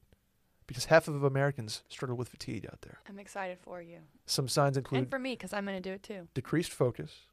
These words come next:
Speaker 1: lack of motivation, poor mood, and unhappiness. With Liquid I V Energy Multiplier, you can upgrade your vibe and reach your constant state of awesome,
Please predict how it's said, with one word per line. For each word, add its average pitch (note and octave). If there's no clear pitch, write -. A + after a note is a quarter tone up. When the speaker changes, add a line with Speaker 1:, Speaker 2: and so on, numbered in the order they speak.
Speaker 1:
lack C3
of D3+
motivation, C3
poor E3
mood, B2+
and A#2+
unhappiness. A2+
With D3+
Liquid F#3
I F#3+
V F3
Energy D3+
Multiplier, A#2+
you D3+
can C#3+
upgrade C#3
your D#3
vibe A2+
and B2
reach A#2+
your B2+
constant -
state A2+
of A2+
awesome, -